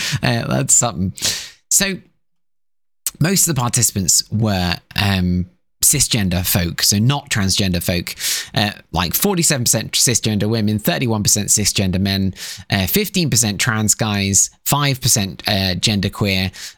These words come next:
uh, seventy-three percent white, uh, five point three percent Asian, five point three percent black, and fifteen point eight percent multiracial. Um, now, these participants were, um,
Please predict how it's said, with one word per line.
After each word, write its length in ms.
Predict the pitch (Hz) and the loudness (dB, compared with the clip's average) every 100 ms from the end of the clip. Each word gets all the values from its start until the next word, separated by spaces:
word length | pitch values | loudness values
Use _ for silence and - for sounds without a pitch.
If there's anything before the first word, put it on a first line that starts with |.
| _ _ _ _ | _ _ _ _
uh, 140 | 120 113 | -4 0
seventy-three 640 | - 160 143 143 156 151 | 2 2 0 0 2 0
percent 440 | 143 139 143 139 - | 2 2 2 0 -2
white, 600 | 123 135 131 131 - - _ | 0 0 -2 0 -2 -2 _
uh, 280 | 127 120 113 - _ _ _ | 0 2 0 -4 _ _ _
five 300 | 143 143 - | 0 0 -2
point 240 | 143 113 | -2 -2
three 240 | - 123 110 | -2 -2 0
percent 340 | 110 113 104 | 2 0 0
Asian, 560 | 107 107 104 101 98 98 | 0 0 2 2 2 0
five 320 | - 135 143 | 2 2 2
point 160 | 135 95 | -2 -2
three 160 | 117 98 | -2 0
percent 340 | - 113 73 | 0 0 0
black, 300 | 98 95 - | -2 -4 -2
and 180 | 92 - - | -4 -2 -2
fifteen 480 | 120 - 113 110 | -2 0 0 0
point 240 | 101 110 - | 0 -2 0
eight 220 | 156 131 | -2 0
percent 340 | 113 117 107 - | 0 2 0 0
multiracial. 1000 | 107 110 101 101 92 82 - - 95 - - - - - | 0 0 0 0 0 0 -2 -2 -6 -6 -4 -4 -4 -2
Um, 380 | 110 113 107 - - _ _ _ _ _ _ | 0 2 0 -2 -12 _ _ _ _ _ _
now, 80 | 135 | 0
these 160 | 160 - | 0 0
participants 720 | 175 165 175 156 131 - - | -2 0 0 0 2 0 2
were, 400 | 120 113 107 98 | 0 0 0 -2
um, 380 | - 104 95 92 | 0 0 0 -4